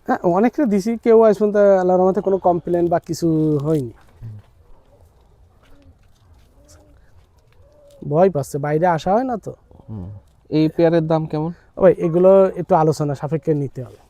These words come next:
Speaker 2: হুম।
Speaker 1: যেহেতু রানিং, ইম্পোর্ট আবার ডাইরেক্ট বাচ্চা হয়।
Speaker 2: হুম, এগুলো ভয় পাচ্ছে।
Speaker 1: ও ভয় পাচ্ছে, এই খোলা রয়েছে তো,
Speaker 2: হুম।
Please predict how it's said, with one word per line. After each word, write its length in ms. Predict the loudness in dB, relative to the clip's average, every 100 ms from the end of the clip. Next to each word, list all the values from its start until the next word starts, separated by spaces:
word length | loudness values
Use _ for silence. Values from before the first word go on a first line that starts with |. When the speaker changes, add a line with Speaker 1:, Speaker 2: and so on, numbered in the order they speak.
| -18
Speaker 2:
হুম। 100 | -16 -16 -12
Speaker 1:
যেহেতু 260 | -4 2 4
রানিং, 440 | 6 6 4 2 -2 _ _ -6
ইম্পোর্ট 340 | -4 -2 2
আবার 160 | 4 6
ডাইরেক্ট 340 | 6 6 4
বাচ্চা 280 | -2 -10 -16
হয়। 100 | -18 -20 _ _ _ _ _ _ _ _ _ _ _ _ _ _ _ -20
Speaker 2:
হুম, 160 | -18 -12 -8
এগুলো 320 | -4 -2 -4 -8 _ _ _ -20 -6
ভয় 240 | 0 0
পাচ্ছে। 340 | 0 -6 _ -20 _ -20 _
Speaker 1:
ও 40 | -4
ভয় 200 | 2 2
পাচ্ছে, 340 | 2 -2 -2 -4
এই 220 | -2 -4 -8 -20 _
খোলা 200 | 0 2
রয়েছে 260 | 2 -2 -4
তো, 160 | -4 -4 -8 -16
Speaker 2:
হুম। 180 | -16